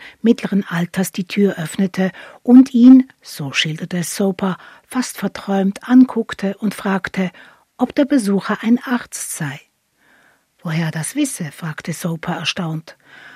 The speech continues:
„Er rieche so“, antwortete Chris Kramer,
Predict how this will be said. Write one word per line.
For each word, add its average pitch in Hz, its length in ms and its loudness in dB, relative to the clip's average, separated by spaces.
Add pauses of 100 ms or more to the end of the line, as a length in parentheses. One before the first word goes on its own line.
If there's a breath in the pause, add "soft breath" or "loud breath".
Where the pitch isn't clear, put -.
(320 loud breath)
„Er 311 180 0
rieche 339 320 2
so“, 165 340 -6 (220)
antwortete 165 560 -8
Chris - 300 -6
Kramer, 165 480 -4